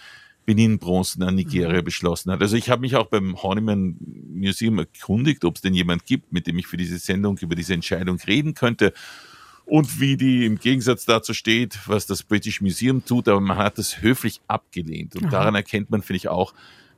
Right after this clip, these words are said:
Speaker 1: dass das hier ein sehr heikles Thema ist.
Speaker 2: Ja, man entscheidet eine Rückgabe, will aber dann lieber nicht darüber öffentlich reden, so als ob man's heimlich zurückgibt, ja?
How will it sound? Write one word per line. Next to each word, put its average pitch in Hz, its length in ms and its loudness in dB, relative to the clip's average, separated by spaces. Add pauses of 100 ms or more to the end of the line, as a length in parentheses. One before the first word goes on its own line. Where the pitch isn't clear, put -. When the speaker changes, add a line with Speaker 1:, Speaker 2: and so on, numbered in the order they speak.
Speaker 1:
dass 98 140 0
das 98 140 -4
hier 107 180 2
ein 98 60 2
sehr 101 320 -2
heikles 90 360 -4
Thema - 320 -8
ist. - 120 -16
Speaker 2:
Ja, 185 200 4
man 170 280 4 (140)
entscheidet 185 640 4
eine 185 240 4
Rückgabe, 226 520 4
will 202 160 4
aber 185 200 2
dann 185 420 2 (140)
lieber 214 720 4
nicht 208 500 6
darüber 208 340 4
öffentlich 196 480 0
reden, 160 240 4
so 156 120 2
als 135 140 0
ob 143 120 2
man's 151 240 4
heimlich 175 480 4 (240)
zurückgibt, 147 600 -2
ja? 151 180 4